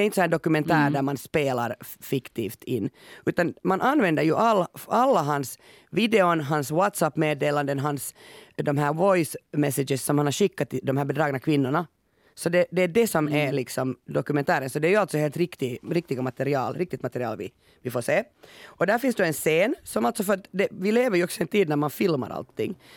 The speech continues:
Speaker 1: Så jag tror att den här Cecil-, Cecilia, hon som är, som den här norska bruden som är först ut i dokumentären, det är liksom, hon är med i en sån här, eh, scen där den, han har alltid, Shimon Hayat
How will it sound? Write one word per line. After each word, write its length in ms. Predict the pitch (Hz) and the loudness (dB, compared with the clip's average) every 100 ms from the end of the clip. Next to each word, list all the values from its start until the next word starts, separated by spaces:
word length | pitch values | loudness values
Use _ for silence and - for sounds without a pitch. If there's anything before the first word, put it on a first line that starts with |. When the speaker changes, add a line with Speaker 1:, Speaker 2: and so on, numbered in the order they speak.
| - | -10
Speaker 1:
Så 100 | 220 | -4
jag 60 | |
tror 140 | 247 359 | 0 0
att 100 | - | 2
den 100 | 208 | 2
här 240 | 202 175 - - _ | 2 2 -2 -18 _
Cecil-, 960 | - 185 - 220 196 170 147 143 135 - _ - | -2 -2 0 0 2 2 2 2 0 -4 _ -6
Cecilia, 580 | 185 - 208 156 135 139 | -4 0 2 2 0 2
hon 200 | 170 147 | 0 2
som 180 | 156 | 2
är, 160 | 139 127 - | 0 -2 -4
som 180 | 151 147 | 0 2
den 20 | |
här 80 | 143 | 2
norska 420 | 151 139 - - - | 0 -2 -6 -12 -8
bruden 440 | 135 127 120 127 | -4 -2 -2 -4
som 160 | 139 131 | -4 -4
är 40 | |
först 340 | - 131 - | -2 -4 -4
ut 220 | 120 117 120 | -6 -4 -4
i 40 | |
dokumentären, 580 | 113 - 135 139 139 143 - - - - - | -8 -4 -4 -2 -2 -2 -6 -20 -20 -20 -8
det 100 | - | -2
är 40 | 175 | 0
liksom, 240 | 180 180 | 0 2
hon 160 | 220 311 | 4 4
är 60 | |
med 320 | 247 220 196 170 | 4 4 2 2
i 80 | |
en 80 | 147 | 0
sån 140 | 135 139 | 0 -2
här, 160 | 131 - - 135 | -2 -4 -2 -2
eh, 40 | 127 | -2
scen 460 | - 165 190 202 156 | 0 4 4 2 0
där 180 | 147 | 0
den, 160 | 143 135 - | 0 -2 -6
han 200 | - 147 | -2 0
har 100 | 160 | 2
alltid, 380 | 160 175 - 147 - | 2 0 -2 -6 -4
Shimon 300 | - 220 226 | 0 2 4
Hayat 380 | 214 190 160 | 4 4 0